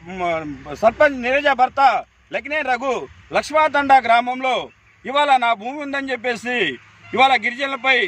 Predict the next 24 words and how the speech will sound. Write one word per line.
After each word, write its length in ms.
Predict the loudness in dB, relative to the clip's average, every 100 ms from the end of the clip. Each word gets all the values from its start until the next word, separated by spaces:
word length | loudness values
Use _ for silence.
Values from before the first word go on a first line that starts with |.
| -6 _ _ -8
పోలీస్ 300 | -6 -4 -6 -6
అధికారులతో 420 | -2 -2 0 -2 2
దాడి 180 | 2 2 -6
చేపించడం, 440 | -8 -4 -2 -2 -4 -18 -10 -2
ఎంఆర్ఓ 260 | 4 6 6
గారితోని, 400 | 4 2 0 0 -2 -4 -10 -6 4
ఎంఆర్ఓ 260 | 6 6 4
గారిని 200 | 0 -2
తీసుకురావడం, 440 | -4 6 8 8 2 -2 _ _ -4
ఇలా 160 | -2 2
దాడి 160 | 2 2
చేయడం, 320 | -2 -2 0 -2 -6 _ -10
దీన్ని 220 | -6 -4 -2 0
ఎల్హెచ్పిఎస్ 420 | 0 2 0 2
లంబాడకుల 380 | 4 4 4 2 4
పోరాట 160 | 4 2
సమితి 180 | -4 -4
తరఫున 280 | 0 4 4 2 _ -4
మేము 160 | -2 0 2
తీవ్రంగా 320 | 2 2 2
ఖండిస్తున్నాం. 440 | 0 -2 -6 -10 -12 _ _ _ _ _ _ 0
మేము 140 | 2 2
ఒకటే 200 | 4 4
అడగదలుచుకున్నాం, 640 | 4 2 0 0 2 2